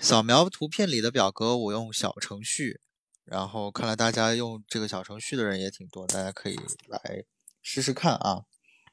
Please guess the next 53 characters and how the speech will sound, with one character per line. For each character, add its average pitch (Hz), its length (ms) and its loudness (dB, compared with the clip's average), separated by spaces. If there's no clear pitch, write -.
以 113 140 0
前 139 240 2
搞 139 140 6
I 123 120 6
P 156 140 2
O 175 100 6
的 160 60 4
时 - 120 -2
候， 127 120 0
天 165 180 -4
天 165 140 0
拿 131 120 0
Procession 131 640 0
画 107 240 0
股 107 180 -8
权 104 220 -6
架 107 220 2
构， 98 260 0
嗯。 113 320 -10
这 120 220 2
些 120 200 6
都 123 160 2
是 117 220 6
一 107 100 6
些 110 220 4
比 104 100 -6
较 110 160 4
好 - 280 0
用 123 180 2
的 101 80 -2
一 101 60 -2
些， 104 280 2
呃， - 500 -4
这 107 180 4
个 - 280 0
工 143 200 4
具 123 200 6
哈。 101 260 4
哎， 156 300 8
但 202 180 8
是 180 160 0
我 113 200 0
这 165 100 -8
里 120 220 -4
就 135 180 -6
有 98 220 -6
一 110 100 -4
个 120 300 2
题 - 240 -2
外 160 240 6
话 135 200 6
想 - 160 0
要， 98 320 -8